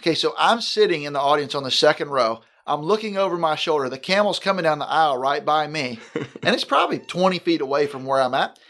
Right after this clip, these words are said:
Speaker 1: And he falls, and I see all of these Palm Beach Atlantic University students there watching the dress rehearsal.
Speaker 2: <laughs> Yeah.
Speaker 1: And he falls into the students.
Speaker 2: <laughs> Yeah.
Speaker 1: Okay, this camel is gigantic. I don't know how much that was. It's gotta weigh a thousand pounds. I mean,
Speaker 2: At
Speaker 1: he just
Speaker 2: least.
Speaker 1: falls, yeah.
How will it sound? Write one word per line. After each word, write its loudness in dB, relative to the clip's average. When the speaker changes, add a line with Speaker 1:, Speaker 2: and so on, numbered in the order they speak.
Speaker 1:
And -2
he 0
falls, 0
and -4
I 2
see -2
all 0
of -2
these -8
Palm 2
Beach -2
Atlantic -4
University -4
students -6
there 0
watching 0
the -8
dress 0
rehearsal. -4
Speaker 2:
<laughs> -14
Yeah. -8
Speaker 1:
And -4
he 2
falls -2
into 0
the -2
students. 0
Speaker 2:
<laughs> -12
Yeah. -6
Speaker 1:
Okay, 0
this 0
camel -2
is -2
gigantic. 0
I -2
don't -2
know 2
how -2
much -2
that 0
was. -2
It's -12
gotta 2
weigh 2
a -4
thousand -2
pounds. 0
I -
mean, -2
Speaker 2:
At 0
Speaker 1:
he -4
just -4
Speaker 2:
least. -2
Speaker 1:
falls, 2
yeah. -2